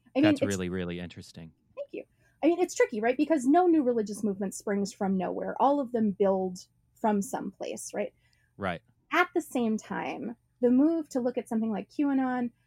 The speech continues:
Speaker 1: and call it a new religious movement, or we see the language of cult specifically. Again, this is where I yell on the internet.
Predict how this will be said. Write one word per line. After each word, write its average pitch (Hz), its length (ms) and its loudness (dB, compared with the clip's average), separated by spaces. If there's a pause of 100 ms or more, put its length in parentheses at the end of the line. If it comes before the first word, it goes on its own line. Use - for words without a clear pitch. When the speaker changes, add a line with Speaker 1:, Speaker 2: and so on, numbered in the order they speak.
(180)
Speaker 1:
and 220 100 -2
call 208 240 0
it - 80 0
a 208 80 0
new 208 140 0
religious 190 360 -4
movement, 240 440 0
or 196 160 0
we 190 100 -4
see 202 160 -8
the 190 80 -4
language 185 340 -6
of - 120 -16
cult 269 340 -4
specifically. 302 840 -8 (100)
Again, 185 220 -8
this - 160 -12
is 196 120 -14
where - 160 -8
I - 40 -4
yell - 200 -6
on 220 120 -8
the 240 100 -6
internet. - 320 -10